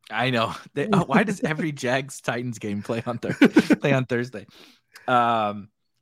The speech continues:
Speaker 1: my take is these are two of the top three teams, and the, these two teams and the Bills, I think, in my personal opinion, uh, we need to assume Keenan Allen health, 'cause as much as, uh,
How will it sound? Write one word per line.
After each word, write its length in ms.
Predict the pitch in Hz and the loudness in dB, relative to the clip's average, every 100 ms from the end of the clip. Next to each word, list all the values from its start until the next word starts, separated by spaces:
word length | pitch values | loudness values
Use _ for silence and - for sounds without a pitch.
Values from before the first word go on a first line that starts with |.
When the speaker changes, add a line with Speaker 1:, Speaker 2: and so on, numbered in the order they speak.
| _ | _
Speaker 1:
my 180 | 131 147 | -2 0
take 440 | 143 135 165 - | 0 -2 -2 -2
is 380 | - 139 135 117 | 0 2 2 0
these 220 | - 135 | -4 -2
are 100 | 156 | -2
two 220 | 131 143 131 | 0 0 2
of 60 | |
the 160 | 113 110 _ - | 0 -4 _ -4
top 300 | 123 110 - | -2 -2 -6
three 180 | 113 | -6
teams, 320 | 101 113 101 95 | -6 -4 -4 -4
and 80 | 98 | -4
the, 120 | 104 | -4
these 320 | 110 147 165 | 0 0 0
two 160 | - 147 | -2 -4
teams 320 | 135 120 110 | -2 -2 0
and 100 | 104 | 0
the 60 | 90 | 0
Bills, 500 | 92 90 69 - - _ - - - | 0 -2 -4 -12 -20 _ -20 -10 -4
I 60 | 104 | 0
think, 340 | 110 95 - _ _ _ | 2 0 -4 _ _ _
in 120 | - 113 | -8 -2
my 180 | 107 | -2
personal 440 | 104 - 131 - 113 | -2 -2 -4 -2 -6
opinion, 380 | 98 101 95 101 | -4 -6 -8 -8
uh, 60 | 120 - _ - | -12 -14 _ -8
we 280 | 156 139 | 2 4
need 160 | 147 147 | 6 4
to 80 | 135 | 4
assume 400 | 113 - 131 113 | 2 -4 -6 -6
Keenan 340 | - 120 98 | -6 -6 -4
Allen 280 | 95 98 104 | 0 0 0
health, 320 | 110 110 - _ _ _ | 0 -4 -6 _ _ _
'cause 240 | 104 92 - - - - | -10 -10 -12 -20 -16 -6
as 140 | 113 | -2
much 220 | 113 110 | 2 2
as, 180 | 113 101 | 2 2
uh, 200 | 104 98 | 2 2